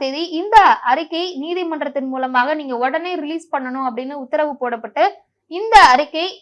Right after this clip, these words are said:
வெளிவந்திருக்கு. ரொம்ப அதிர்ச்சி அளிக்கக்கூடிய தகவல்கள் தான் இந்த அறிக்கை முழுக்கவே இருக்கு. இந்த அறிக்கையை எப்படி ஸ்டார்ட் ஆகுது அப்படின்னா, வானத்துல மின்னக்கூடிய நட்சத்திரங்கள், நிலா, இது எல்லாமே பாக்குறதுக்கு அழகாதான் இருக்கும்,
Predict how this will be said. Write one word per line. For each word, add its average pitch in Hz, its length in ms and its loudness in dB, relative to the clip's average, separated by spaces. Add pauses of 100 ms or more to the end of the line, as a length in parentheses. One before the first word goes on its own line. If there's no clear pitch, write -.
(200)
வெளிவந்திருக்கு. 247 680 -6 (220)
ரொம்ப 330 260 2
அதிர்ச்சி 339 440 2
அளிக்கக்கூடிய 285 420 -4 (100)
தகவல்கள் 254 460 -4
தான் 302 160 4
இந்த 269 180 -2
அறிக்கை 269 220 -4 (100)
முழுக்கவே 294 460 -6
இருக்கு. - 220 -10 (1080)
இந்த 339 100 6 (100)
அறிக்கையை 453 360 4 (100)
எப்படி 381 180 2
ஸ்டார்ட் 339 400 6
ஆகுது 330 260 2
அப்படின்னா, 247 400 -2 (800)
வானத்துல 453 460 8 (360)
மின்னக்கூடிய 330 600 -2 (320)
நட்சத்திரங்கள், 277 800 0 (360)
நிலா, 330 540 6 (100)
இது 277 180 0
எல்லாமே 466 360 6 (120)
பாக்குறதுக்கு 349 540 6
அழகாதான் 302 460 4
இருக்கும், 247 360 -2